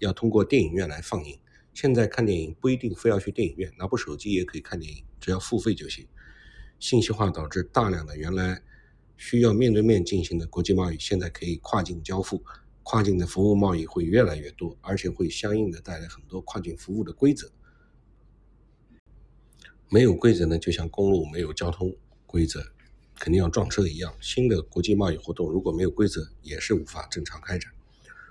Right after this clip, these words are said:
数字化会大大改变未来的全球格局，哪些国家重视数字经济的发展，哪些国家拥有数字经济发展的一些比较优势。比如说人才、市场、数据流动的政策等等，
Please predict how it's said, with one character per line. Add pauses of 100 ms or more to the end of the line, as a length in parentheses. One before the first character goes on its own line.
(140)
数
字
化
会
大
大
改
变
未
来
的
全
球
格
局， (120)
哪
些
国
家
重
视
数
字
经
济
的
发
展，
哪
些
国
家
拥
有
数
字
经
济
发
展
的
一
些
比
较
优
势。 (640)
比
如
说
人
才、
市
场、
数
据
流
动
的
政
策
等
等，